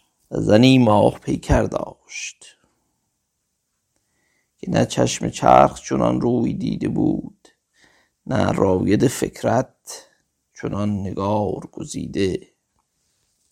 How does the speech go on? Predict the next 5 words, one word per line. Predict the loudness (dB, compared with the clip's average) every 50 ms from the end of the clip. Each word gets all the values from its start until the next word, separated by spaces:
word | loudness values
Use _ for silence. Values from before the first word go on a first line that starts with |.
| _ _ _ _ _ _ _ _ _ _ _ _ _ _ _ -10
رخساری | -10 -10 -8 -4 2 6 8 8 8 6 4 2 0 -2
چون | -4 -6 -4 -4 -2
روز | -2 -2 -2 -4 -4 -6 -6
ظفر | -6 -4 -6 -6 -6 -2 0 0 0
تابان | 0 -4 -4 -2 0 0 2 2 2 2 2 2 -2 -6 -8